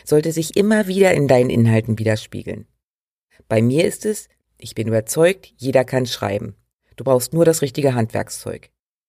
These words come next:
Du musst die Mechanismen hinter richtig guten Texten verstehen und anwenden und dann läuft es auch. Also,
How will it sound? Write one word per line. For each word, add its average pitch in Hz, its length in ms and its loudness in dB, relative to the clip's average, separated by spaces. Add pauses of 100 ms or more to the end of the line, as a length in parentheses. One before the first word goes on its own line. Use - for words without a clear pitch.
(280)
Du 131 80 -2
musst 135 180 -2
die 135 60 -2
Mechanismen 135 640 2
hinter 165 240 -2
richtig 151 240 -10
guten 131 260 -10
Texten 131 360 -6
verstehen 131 460 -2
und 117 160 -2
anwenden 156 460 0
und 143 140 -6
dann 139 100 0
läuft 113 320 0
es - 160 -14
auch. - 220 -16 (1080)
Also, 143 380 -6